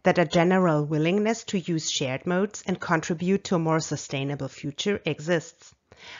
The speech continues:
Our participants also liked the connectedness to others.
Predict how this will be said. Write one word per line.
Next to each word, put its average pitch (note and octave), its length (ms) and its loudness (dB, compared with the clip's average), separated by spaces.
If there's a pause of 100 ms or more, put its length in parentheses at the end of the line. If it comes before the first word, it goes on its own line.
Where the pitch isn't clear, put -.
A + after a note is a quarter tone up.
(200)
Our C4 220 10
participants F#3+ 880 -10
also G3+ 320 -4
liked A#3 440 -4 (100)
the B3+ 80 -2
connectedness G3+ 760 -6
to - 220 -4
others. D#3+ 460 -4